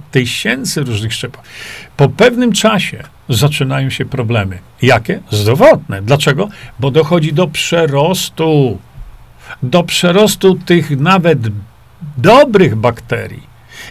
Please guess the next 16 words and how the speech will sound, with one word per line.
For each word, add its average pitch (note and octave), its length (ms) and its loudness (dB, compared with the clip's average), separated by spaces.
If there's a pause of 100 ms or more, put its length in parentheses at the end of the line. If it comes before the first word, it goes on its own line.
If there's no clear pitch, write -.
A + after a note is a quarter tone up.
I C#3+ 120 4
ta D3 160 2
równowaga B2+ 1000 0 (440)
w A2 140 -4
jelitach D3+ 560 2
zostaje D3 540 2
zaburzona. D3 1300 0 (2250)
Bo B2 400 2
nagle C3+ 720 0 (300)
podajemy D#3 600 0
i D3 60 2
podajemy D3+ 640 0
i C#3+ 60 4
podajemy D3 600 0
codziennie, D3 580 2
bo B2 200 -2